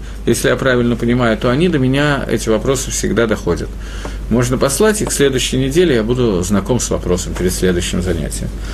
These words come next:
Я думаю, что это самое простое. Потому что у меня есть какой-то имейл у моей дочки, но я, честно сказать, не знаю, какой. И, кроме того, я всё равно не умею его читать.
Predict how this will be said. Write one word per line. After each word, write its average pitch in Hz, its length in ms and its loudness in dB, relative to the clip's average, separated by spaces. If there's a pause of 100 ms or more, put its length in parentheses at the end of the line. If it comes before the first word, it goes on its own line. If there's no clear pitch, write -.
(220)
Я 135 80 4
думаю, 156 180 2
что - 160 2
это 120 80 -2
самое 107 300 2
простое. - 480 -2 (1080)
Потому - 60 -8
что 131 100 2
у - 20 6
меня 180 260 4 (120)
есть 180 280 2
какой-то 120 440 2
имейл 117 220 4
у - 20 4
моей 107 220 4
дочки, 104 340 0
но 107 80 2
я, 147 60 2
честно 151 340 0
сказать, 113 220 0
не 113 80 2
знаю, 104 260 0
какой. - 340 -2 (1600)
И, - 80 0
кроме 117 240 2
того, 110 100 4
я 101 40 4
всё - 160 0
равно 104 140 6
не 101 60 6
умею 98 180 4
его 92 120 4
читать. - 420 -4